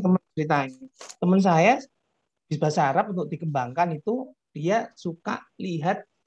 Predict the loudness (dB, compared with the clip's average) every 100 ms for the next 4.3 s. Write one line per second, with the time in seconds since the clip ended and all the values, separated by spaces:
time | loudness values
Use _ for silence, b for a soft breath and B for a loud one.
0 | _ 0 0 2 4 6 4 2 0 -2
1 | -2 -2 0 0 -2 -8 _ _ _ -6
2 | -4 -2 0 0 -2 _ _ _ -6 -2
3 | 0 2 2 0 0 -2 0 0 0 -6
4 | -8 -10